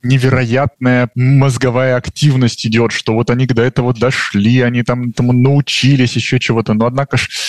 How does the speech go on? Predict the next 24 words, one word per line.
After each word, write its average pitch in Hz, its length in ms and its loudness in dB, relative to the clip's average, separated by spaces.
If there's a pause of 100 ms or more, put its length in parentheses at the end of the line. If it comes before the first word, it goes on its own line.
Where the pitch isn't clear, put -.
(220)
для 127 200 2
большинства 123 680 0
животных, 127 720 -2
да, 113 200 0
вот 113 140 -2
такие 139 300 0
даже 113 360 2
сложные, 117 680 0
там, 95 160 -4
какие-то - 320 -4
брачные 117 540 -2
танцы, 98 680 -4 (300)
поведение, 101 440 2
опять 101 240 -2
же, 98 120 -2
там, 95 240 -4
не 95 80 -2
знаю, 95 140 -2
ухаживание 107 340 -2
за 104 100 0
потомством, 98 580 -2
это - 140 -2
всё 165 260 -2 (360)
прописано 135 680 0